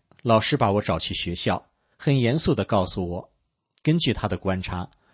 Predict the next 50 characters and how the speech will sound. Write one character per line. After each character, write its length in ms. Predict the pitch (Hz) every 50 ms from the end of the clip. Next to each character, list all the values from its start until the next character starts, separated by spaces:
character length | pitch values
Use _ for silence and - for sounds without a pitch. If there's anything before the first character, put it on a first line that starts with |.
| _ _
孩 180 | _ - 120 123
子 120 | - -
会 140 | 117 - 104
撒 240 | 87 - - 107 107
谎。 280 | - - 90 85 87 - _ _ _ _ _ _ _ _ _ _ _ _
老 240 | - 147 151 151
师 160 | 143 - - 180
的 100 | 160 135
话 220 | - 147 127 117
对 180 | - - 127 110
我 140 | 98 92
的 80 | 92 104
打 220 | - 104 87 82
击 180 | - - - 98
非 180 | - - 95 85
常 220 | - 87 82 85
大， 260 | 85 98 92 - - _ _ _ _ _ _ _ _ _ _ _
孩 160 | - 131 170
子 120 | 175 190 151
撒 220 | - - 175 180
谎 240 | 165 - - 92 92
从 220 | - - - 156 147
哪 120 | 139 170
里 120 | 185 151
学 280 | 107 - - - 90 107
来 120 | 113 85
的 140 | 82 - 90
呢？ 180 | 87 87 82 - _ _ _ _ _ _ _ _ _ _ _ _
走 180 | - - 147 143
出 160 | 143 - 185
老 180 | 170 131 98 92
师 180 | - - 143
办 200 | 139 - 120 98
公 160 | 92 120 127
室， 320 | 139 - - - 113 - - _ _
我 200 | - 101 95 90
心 220 | - - - 98
情 180 | 98 - 98 95
沉 240 | - - 82 82 90
重。 260 | - 120 95 - - _ _ _ _ _ _ _ _ _ _ _ _ _ _ _
当 160 | - 110 98 98
天， 320 | - - 113 113 - - _ _ _ _ _ _ _ _
接 200 | - - 190 190
孩 180 | - - 131 135
子 100 | - 160
放 220 | - - 131 107
学 180 | - - - 90
的 80 | 101
时 240 | 95 - - 87 90
候， 340 | 95 - - 95 - -